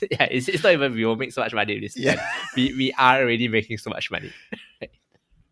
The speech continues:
Speaker 2: Yes. We haven't even, yeah, we
Speaker 1: Uh,
Speaker 2: haven't even used this plant yet. <laughs>
Speaker 1: we haven't used this plant yet. We are, we are already making so much money. It's amazing.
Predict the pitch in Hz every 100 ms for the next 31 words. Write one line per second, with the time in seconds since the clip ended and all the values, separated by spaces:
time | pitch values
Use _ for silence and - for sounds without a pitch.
0 | _ _ - 73 - - - 180 - -
1 | 104 110 123 135 127 110 110 120 117 135
2 | 156 165 156 143 135 143 - - 113 113
3 | 113 101 - 165 151 208 196 170 156 139
4 | 120 113 - 135 131 127 131 156 135 147
5 | - 101 - 104 113 - - - - -
6 | - 95 87 - -